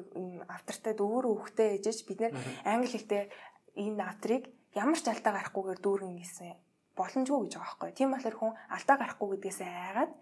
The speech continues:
Speaker 1: алдаа гарчих үедээ гэдгээсээ айгаад хойшоо суугаад тэгээ нөгөө нэг байгаа хитгэн үгнүүдээ ингээд ашиглаад тэгээ тэрэн дотроо л ингээд хөрхөн жижиг яваад байдаг. Гэтэ хизээч тэр нь автар, автар дүүрэн үгтэй болгож чадахгүй.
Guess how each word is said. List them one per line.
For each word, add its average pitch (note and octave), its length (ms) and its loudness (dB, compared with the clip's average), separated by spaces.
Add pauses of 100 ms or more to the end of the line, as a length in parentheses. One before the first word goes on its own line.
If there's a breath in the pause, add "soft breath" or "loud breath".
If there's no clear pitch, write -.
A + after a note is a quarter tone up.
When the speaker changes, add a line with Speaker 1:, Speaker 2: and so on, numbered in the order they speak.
(200 loud breath)
Speaker 1:
алдаа - 260 6
гарчих - 320 -2
үедээ E4+ 220 8
гэдгээсээ A3 340 2
айгаад G3 320 -2
хойшоо B3+ 320 2
суугаад A#3 340 2 (220 loud breath)
тэгээ B3+ 160 10
нөгөө A#3 220 6
нэг A3 100 4 (240 loud breath)
байгаа C4+ 260 12
хитгэн B3+ 300 4
үгнүүдээ F#3+ 400 -4
ингээд E3+ 240 -10
ашиглаад F#3+ 380 -2 (240 loud breath)
тэгээ G3 200 2
тэрэн C4+ 220 6
дотроо F4 240 8
л F#4 80 -2
ингээд G3+ 200 -2
хөрхөн G3+ 220 -8
жижиг - 220 -8
яваад F#3 240 -2
байдаг. F3 160 -6
Гэтэ - 140 4 (240 loud breath)
хизээч D4+ 340 4
тэр A3 160 -2
нь G3 80 -2
автар, A3 260 -2 (120)
автар G#3+ 340 2
дүүрэн G#3 320 2
үгтэй - 240 -4
болгож F3+ 320 -8
чадахгүй. - 400 -4